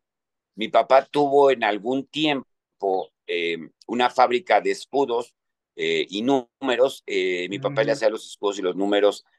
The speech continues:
Speaker 1: a equipos como el América, como las
Speaker 2: Órale.
Speaker 1: Chivas. Eran unos
Speaker 2: Ujú.
Speaker 1: escudos que eran como bordaditos,
Speaker 2: Sí, sí,
Speaker 1: como,
Speaker 2: sí, sí, sí, sí, sí.
Speaker 1: como toalla. Mi papá los hacía y, pues, por, por esa parte tuvo como alguna tienda.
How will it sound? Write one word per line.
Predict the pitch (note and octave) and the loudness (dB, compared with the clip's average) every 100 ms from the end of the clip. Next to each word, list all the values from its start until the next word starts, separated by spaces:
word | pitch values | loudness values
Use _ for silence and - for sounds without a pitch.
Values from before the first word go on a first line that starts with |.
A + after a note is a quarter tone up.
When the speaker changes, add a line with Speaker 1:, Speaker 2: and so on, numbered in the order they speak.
| _ _ - | _ _ 2
Speaker 1:
a | F2+ F2 E2+ E2+ | 4 4 2 0
equipos | - - G2 A2+ G2+ | -6 -14 -2 0 0
como | F2+ F2 | -4 -2
el | E2+ | 0
América, | F2+ G2 F2 _ G#2+ A2 G#2 F#2+ - | 0 -4 -8 _ -6 -4 -2 -4 -6
como | D#2+ E2 | -6 -4
las | E2 | -2
Speaker 2:
Órale. | |
Speaker 1:
Chivas. | F3+ A#2 G2 F2 | -2 2 2 2
Eran | F#2 | -2
unos | G#2 G#2 | -2 -4
Speaker 2:
Ujú. | |
Speaker 1:
escudos | F2+ - G#2 G#2 | -6 2 2 2
que | - | 2
eran | G2+ G#2 | 0 0
como | F#2+ F2 E2+ | -6 -6 0
bordaditos, | F2+ F2+ F#2 F#2 A2+ - F2 F3+ | 0 2 0 0 -6 -10 -8 -4
Speaker 2:
Sí, | G3 | -4
sí, | G3 | -4
Speaker 1:
como, | |
Speaker 2:
sí, | E3 G3 | -4 -6
sí, | F3+ | -8
sí, | E3+ F#3 | -14 -14
sí, | F3 | -14
sí. | F3 F#3+ _ _ | -14 -16 _ _
Speaker 1:
como | - - F2+ F2+ | -2 2 2 2
toalla. | - A#2+ B2 C3 B2 B2+ E3+ - - - | 2 4 4 4 0 -2 -2 -14 -20 -18
Mi | F2 F2+ | -10 -4
papá | G#2+ G2+ | 2 2
los | G#2+ G#2 | 2 0
hacía | G2+ A#2 B2 G2+ | -2 0 0 0
y, | - B2+ C#3 | -2 -4 -4
pues, | C#3 G#2+ - | -4 -8 -8
por, | - F2+ F2 | -4 -4 -4
por | F#2+ F#2 | -6 -6
esa | G2+ A#2+ | -4 -2
parte | A#2 G#2+ G#2 | 2 0 -2
tuvo | - G#2 G2+ | -8 -6 -6
como | F2+ E2 D#2+ | -12 -6 -4
alguna | E2+ F2+ G#2 | -4 -4 -8
tienda. | G2+ G#2+ G#2+ G2+ G#2+ - | -6 -4 -4 0 0 -2